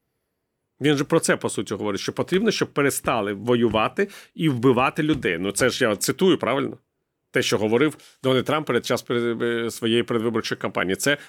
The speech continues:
філософія цього політика. Ви маєте перестати стріляти, вбивати людей і далі домовлятися. І, е, ми знову таки, ми з вами, це, е, знаєте, така ознака україноцентричного світу.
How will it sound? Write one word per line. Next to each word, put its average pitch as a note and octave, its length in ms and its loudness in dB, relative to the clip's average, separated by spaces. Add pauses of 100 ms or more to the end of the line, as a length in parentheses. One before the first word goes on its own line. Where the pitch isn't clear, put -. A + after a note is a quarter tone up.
філософія D3+ 680 2
цього D#3+ 280 -2
політика. - 440 -4 (1500)
Ви E3 160 0
маєте D3+ 360 0
перестати D3 760 -2
стріляти, A#2 720 0 (440)
вбивати C#3+ 540 2
людей C#3 320 2
і D#3+ 40 2
далі D3+ 260 0
домовлятися. B2+ 720 -2 (1300)
І, - 60 2
е, D3+ 260 0
ми F#3 200 6
знову D3 340 2
таки, C3+ 220 -2
ми D3 120 6
з B2+ 100 -2
вами, G3+ 280 2
це, C#3+ 160 -2
е, B2+ 840 2
знаєте, C3+ 260 0
така A#2+ 240 0
ознака B2 360 0
україноцентричного B2 920 0
світу. - 360 -6